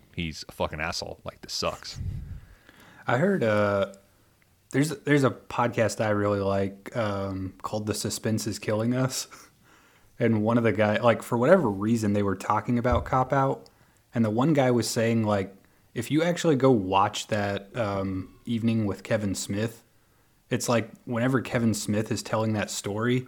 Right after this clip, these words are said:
Speaker 2: it's like Bruce Willis sat down next to me and he was like, "Hey, what kind of lens is that?" And I was like, "I don't know, dude. I don't know any of that shit." And it's
Speaker 1: Mm-hmm.
Speaker 2: like,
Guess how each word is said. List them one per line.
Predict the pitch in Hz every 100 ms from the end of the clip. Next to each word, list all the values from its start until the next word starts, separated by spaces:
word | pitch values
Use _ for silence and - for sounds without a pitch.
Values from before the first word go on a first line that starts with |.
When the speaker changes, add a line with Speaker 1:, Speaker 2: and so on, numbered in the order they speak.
| - - _
Speaker 2:
it's | - 127
like | 101 -
Bruce | 131 170 110
Willis | 123 101 - - - _
sat | - 123 117
down | 123 107
next | 98 - -
to |
me | 95 95
and | 98
he | 104
was | 104
like, | 107 95 - - _ _ _ _
"Hey, | - 131 120 107
what | 101 123
kind | 160 135
of | 90
lens | 101 127 107
is | 92
that?" | 90 95 92 -
And | 117
I | 110
was | 110
like, | 104 92
"I | - 131
don't | 165
know, | 95 95
dude. | 101 110 117
I | 135
don't | 151
know | 92 107
any | 160
of | 95
that | 90 87
shit." | - 104 98 -
And | 151 123
it's | 110
Speaker 1:
Mm-hmm. | 131
Speaker 2:
like, | 107